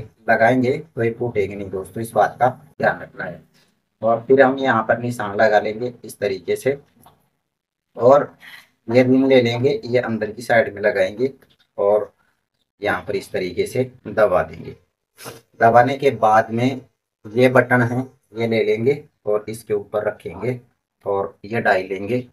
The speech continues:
गड्ढे वाली और इसके ऊपर रख देंगे और यहाँ से इसकी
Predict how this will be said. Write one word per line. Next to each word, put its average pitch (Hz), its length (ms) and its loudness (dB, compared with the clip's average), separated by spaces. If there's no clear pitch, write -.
गड्ढे 110 280 -2
वाली 113 380 0
और 101 260 -2
इसके 104 220 -8
ऊपर 107 260 -6
रख 98 120 -2
देंगे 95 340 -4
और 101 140 -2
यहाँ 98 220 -2
से 98 140 -8
इसकी 123 280 -10